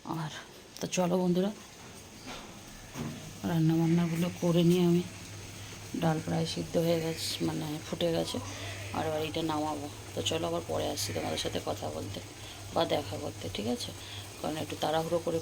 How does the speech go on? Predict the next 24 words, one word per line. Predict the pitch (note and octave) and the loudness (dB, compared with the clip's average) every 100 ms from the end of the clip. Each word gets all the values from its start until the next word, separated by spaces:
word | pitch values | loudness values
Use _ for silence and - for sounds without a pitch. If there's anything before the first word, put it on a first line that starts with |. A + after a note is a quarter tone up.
| - | 0
করে | F3+ E3+ | 0 2
নিই, | D#3 | 0
নাহলে | D#3 D#3+ | -2 -2
দেরি | E3 D#3 D3+ D#3 | 0 -2 -2 -4
হয়ে | D3 | -4
যাবে। | D#3 - - - - - - - - | -6 -8 -10 -12 -12 -14 -12 -8 0
তো | F#3 | 6
বন্ধুরা | F#3 F#3+ | 8 8
দেখো | F3+ E3+ F3+ | 6 4 6
ডাল | E3+ F3 F3 | 6 6 6
প্রায় | F3+ | 4
সিদ্ধ | E3+ F3 D#3+ | 6 4 6
হয়ে | F3 F3+ | 8 8
গেছে | F3 F3 F3 | 8 6 8
আমার, | E3+ F#3 - - - - - - - | 8 6 2 -10 -10 -8 -8 -6 0
আর | D#3+ | 4
এখানে | D#3 D#3+ E3 E3 - | 4 6 4 6 10
চা | D#3 D#3 E3 E3+ D#3+ | 10 10 6 6 4
হয়ে | D#3+ D#3+ | 4 4
গেছে। | D#3+ - - - - - - | 2 0 -2 -6 -8 -10 -6
তো | D#3+ D#3+ | -4 4
তোমাদের | E3 F3 E3+ | 6 6 4
একটা | E3+ | 6
গল্প | D#3+ D#3+ | 6 6